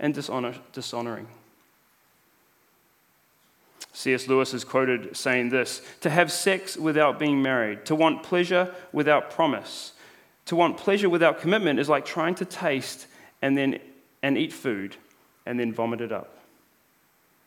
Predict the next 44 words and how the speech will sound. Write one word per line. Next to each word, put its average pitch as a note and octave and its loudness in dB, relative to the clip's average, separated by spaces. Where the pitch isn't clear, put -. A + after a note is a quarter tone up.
He G3+ 6
says, G#3 4
"A F#3 4
person A3 2
who G#3+ 4
wants F#3 2
to E3+ -4
taste E3+ -2
food D#3+ 4
but - 2
doesn't F3+ 2
want D#3+ 2
it D3 -2
to C#3 -8
become C#3+ 0
a C3+ -4
part D#3 0
of D3 0
them, G#2+ -6
uh, A2+ -2
you E3+ -2
don't G#3+ 2
want F#3 4
the F3 0
commitment E3+ 0
that - 2
is D3+ 0
entailed D3 2
with B2+ -2
eating. D3 -6
You F#3+ 0
don't G3 6
want F#3 4
the F3+ 2
consequences F3+ 0
of - 0
eating. D#3+ 2
You E3 0
don't G3+ 2
want G3 2
the F3 0
ramifications D#3 0
of C#3+ 2
eating. C3 -2